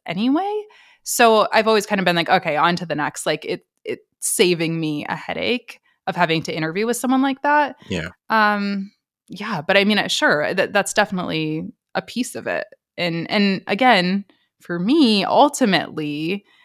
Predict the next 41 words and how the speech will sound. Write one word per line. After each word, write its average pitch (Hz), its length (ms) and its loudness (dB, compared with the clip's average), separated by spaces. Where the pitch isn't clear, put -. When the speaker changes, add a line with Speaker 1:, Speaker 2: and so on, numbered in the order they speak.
Speaker 1:
I 185 60 0
didn't, 254 380 4
I 208 120 2
didn't 247 380 2
start 240 260 2
my 190 120 0
business 170 640 0
right 170 240 2
after 160 260 0
this 202 220 -2
experience. 143 580 -8
I 170 40 -4
went 170 160 -4
to - 80 -6
another 180 260 -2
corporate 165 380 -4
job. 156 320 -2
Um, 165 480 2
but 208 120 2
ultimately, 190 680 0
I - 140 -4
decided 269 400 -4
corporate 311 340 -6
wasn't 311 240 0
for 320 100 -4
me. 349 260 2
Like, 175 160 0
I 214 120 4
don't 269 160 4
wanna 277 160 4
have 269 120 0
to 269 100 -2
deal 220 220 -2
with 285 160 -4
that. 147 340 0
I 196 160 2
would 247 160 -2
rather 214 380 4
be 196 160 0
on 233 160 4
YouTube 254 480 -2